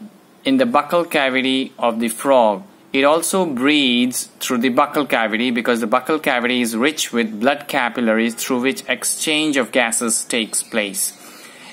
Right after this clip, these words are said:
And when it is alarmed and it needs more oxygen, it also breathes through pulmonary respiration.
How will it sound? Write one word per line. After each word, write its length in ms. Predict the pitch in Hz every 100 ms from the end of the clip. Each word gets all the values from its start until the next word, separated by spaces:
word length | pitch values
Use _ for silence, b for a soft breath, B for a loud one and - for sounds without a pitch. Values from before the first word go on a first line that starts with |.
| B
And 580 | 175 202 170 139 147 170 B B B B B
when 540 | 107 131 170 202 220 202
it 120 | 165
is 180 | 143 131 -
alarmed 680 | 135 139 170 175 120 107 -
and 140 | 123 127
it 140 | 117
needs 340 | 143 143 127
more 400 | 120 123 160 185
oxygen, 640 | 151 143 - 120 120 113 113
it 100 | 131
also 500 | 135 143 156 - 185
breathes 640 | 165 120 139 131 127 - -
through 400 | - - 139 131
pulmonary 800 | 156 151 160 160 160 151 151 143
respiration. 1000 | 117 113 - 131 117 113 104 - 95 95